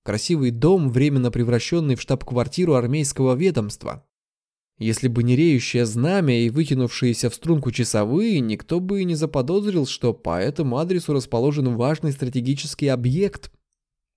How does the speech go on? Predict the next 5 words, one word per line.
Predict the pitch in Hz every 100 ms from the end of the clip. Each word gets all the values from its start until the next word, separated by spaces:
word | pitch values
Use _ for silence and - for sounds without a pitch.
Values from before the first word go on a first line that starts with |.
| _ _ _ _
Светлая | - 123 123 113 110
улица | 120 185 151 120
сменилась | - 117 135 135 -
потёмками | 117 139 127 123 120
помещения. | 113 120 139 - 165 117 101 -